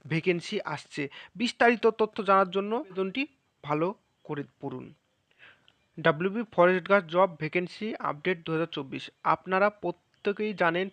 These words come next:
ফরেস্ট ডিপার্টমেন্টে যে সমস্ত কর্মী নিয়োগ করা হয়, সেখানে ওয়েস্ট বেঙ্গল পুলিশ রিক্রুটমেন্ট বোর্ড থেকে কিন্তু নিয়োগ প্রক্রিয়া সম্পন্ন করা হতো। দু হাজার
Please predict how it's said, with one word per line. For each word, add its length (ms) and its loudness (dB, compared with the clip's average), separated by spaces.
ফরেস্ট 440 0
ডিপার্টমেন্টে 720 -2
যে 180 -6
সমস্ত 380 -10
কর্মী 440 -8
নিয়োগ 340 -4
করা 260 4
হয়, 200 6
সেখানে 340 -2
ওয়েস্ট 400 -2
বেঙ্গল 380 -4
পুলিশ 240 -6
রিক্রুটমেন্ট 540 -2
বোর্ড 240 -4
থেকে 260 -2
কিন্তু 360 -6
নিয়োগ 320 -4
প্রক্রিয়া 340 -8
সম্পন্ন 680 -8
করা 240 8
হতো। 300 -6
দু 220 -6
হাজার 280 2